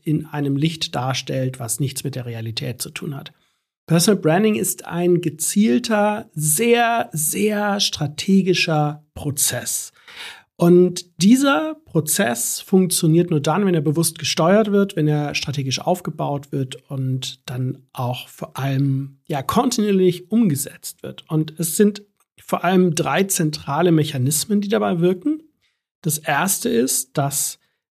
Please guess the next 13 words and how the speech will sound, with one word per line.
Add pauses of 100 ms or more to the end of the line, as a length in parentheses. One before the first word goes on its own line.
(160)
wir (140)
durch
Personal
Branding (100)
eine
Relevanz (440)
durch
eine
klare
Positionierung
aufbauen.
Das
bedeutet,